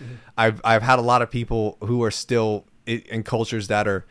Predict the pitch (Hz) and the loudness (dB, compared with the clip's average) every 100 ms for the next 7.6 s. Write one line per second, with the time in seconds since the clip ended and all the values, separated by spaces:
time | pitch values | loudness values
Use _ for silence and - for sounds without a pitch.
0 | - - - 110 104 110 110 117 104 107 | -20 -20 -6 -4 -2 0 2 2 0 -4
1 | 104 104 104 101 98 95 107 101 123 - | -2 -2 -2 -4 -4 -6 -4 -2 -2 -2
2 | 92 90 98 101 107 104 98 98 107 98 | -8 -6 -2 0 0 0 -4 -4 -4 -6
3 | 101 117 104 98 92 92 95 - 95 104 | -6 -8 -6 -6 -8 -10 -10 -10 -6 -4
4 | 92 104 110 123 - 110 117 110 101 98 | -2 -4 -2 -4 -4 -8 -6 -8 -6 -4
5 | 87 - 92 92 101 98 107 107 104 101 | -4 -6 -10 -4 -2 0 2 0 -2 -4
6 | 98 104 - 92 98 87 98 - 101 120 | -4 -6 -4 -2 -2 -4 -8 -6 -6 -4
7 | 117 110 107 101 98 | -2 -2 -4 -4 -6